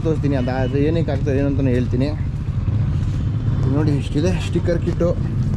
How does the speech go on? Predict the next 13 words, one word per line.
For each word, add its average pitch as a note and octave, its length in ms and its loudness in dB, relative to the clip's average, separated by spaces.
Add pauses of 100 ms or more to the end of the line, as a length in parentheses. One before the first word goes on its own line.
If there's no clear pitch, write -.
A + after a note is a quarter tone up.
(120)
ನೀವು C3 180 0
ಒಳಗೆ C#3 220 2
ನೋಡ್ಬೋದು C3 300 0 (100)
ಕಾಂಪಿಟೇಷನ್ C#3+ 400 2
ನಂಬರ್, B2+ 180 2 (120)
ಪಾಂಚೋ, C#3+ 380 0 (1200)
ಈ A#2 100 2
ಥರ C#3 100 0 (600)
ಕಾಂಪಿಟೇಷನ್ C#3+ 520 0
ನಂಬರ್ C3+ 240 2
ಇರುತ್ತೆ - 300 0
ನಮಗೆ. A#2+ 240 2 (800)
ಈ - 40 -4